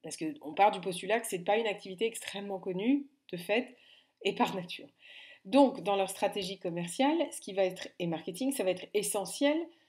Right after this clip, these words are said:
de, de se faire connaître, de, de porter à la connaissance de notre cible finale l'existence de ces containers pour changer certaines convictions que certainement beaucoup vont avoir à propos du fait de mettre des data centers dans des containers marins.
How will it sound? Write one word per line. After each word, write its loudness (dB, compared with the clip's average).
de, -2
de -4
se -2
faire 4
connaître, -2
de, -2
de -6
porter 2
à 4
la 6
connaissance -6
de -4
notre -4
cible -6
finale 0
l'existence -2
de -6
ces -8
containers -2
pour 0
changer 4
certaines -4
convictions -4
que 0
certainement 2
beaucoup -2
vont -2
avoir 2
à 4
propos -8
du -10
fait -2
de -4
mettre -2
des -2
data -2
centers -4
dans -4
des -2
containers -4
marins. -2